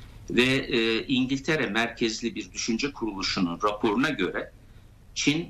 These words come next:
e, cari fiyatlar açısından da Amerika'yı iki bin yirmi sekiz yılında geçecektir. E, bu önemli bir gelişmedir.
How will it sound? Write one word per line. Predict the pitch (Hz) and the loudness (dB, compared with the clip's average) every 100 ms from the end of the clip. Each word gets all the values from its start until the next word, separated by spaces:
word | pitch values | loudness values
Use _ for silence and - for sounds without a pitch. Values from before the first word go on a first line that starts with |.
| - | -2
e, | 110 101 98 98 - - 98 | 0 0 0 -2 -2 -4 -2
cari | 104 110 123 190 | 2 2 2 0
fiyatlar | - - 117 - 101 | -2 -2 -2 -2 -4
açısından | 92 - 113 117 104 117 117 92 | -4 -4 -4 -4 0 0 0 -2
da | 82 - | -4 -2
Amerika'yı | 107 113 107 - - 82 156 - | 0 0 -2 -6 -10 -8 -8 -10
iki | - - 123 | -6 -2 0
bin | 110 | 2
yirmi | 117 123 120 | 4 4 0
sekiz | - - 135 - | 0 0 0 0
yılında | 95 90 - 139 | -2 0 0 0
geçecektir. | 92 - - - - - - - - - - - - - - - | 0 0 -2 -2 -8 -6 -6 -8 -14 -14 -12 -12 -14 -16 -6 2
E, | 104 104 98 | 4 4 4
bu | 139 165 | 2 4
önemli | 131 123 120 113 | 4 4 4 2
bir | 101 90 | -2 0
gelişmedir. | 85 82 - 82 78 - - | 0 0 -2 -2 -2 -2 -4